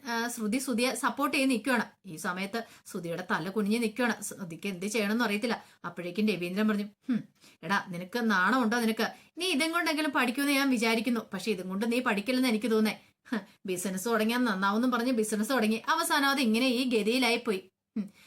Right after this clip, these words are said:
ഇത് ഇവിടം കൊണ്ടൊന്നും അവസാനിക്കുമെന്ന് എനിക്ക് തോന്നുന്നില്ല" എന്നൊക്കെ പറഞ്ഞ് രവീന്ദ്രൻ ദേഷ്യപ്പെട്ട് അങ്ങോട്ട് കയറി പോവാണ്. ശ്രുതിക്ക് എന്ത് ചെയ്യണമെന്ന് പോലും അറിയത്തില്ല. അങ്ങനെ എല്ലാരും പോയി കഴിഞ്ഞപ്പം സച്ചിയുടെ അടുത്ത് രേവതി ചോദിച്ചു, "അല്ല സച്ചിയേട്ടാ,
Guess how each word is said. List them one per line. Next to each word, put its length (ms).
ഇത് 140
ഇവിടം 280
കൊണ്ടൊന്നും 280
അവസാനിക്കുമെന്ന് 520
എനിക്ക് 260
തോന്നുന്നില്ല" 480
എന്നൊക്കെ 260
പറഞ്ഞ് 220
രവീന്ദ്രൻ 380
ദേഷ്യപ്പെട്ട് 500
അങ്ങോട്ട് 280
കയറി 120
പോവാണ്. 320
ശ്രുതിക്ക് 320
എന്ത് 200
ചെയ്യണമെന്ന് 440
പോലും 220
അറിയത്തില്ല. 460
അങ്ങനെ 200
എല്ലാരും 340
പോയി 140
കഴിഞ്ഞപ്പം 400
സച്ചിയുടെ 420
അടുത്ത് 180
രേവതി 240
ചോദിച്ചു, 300
"അല്ല 140
സച്ചിയേട്ടാ, 500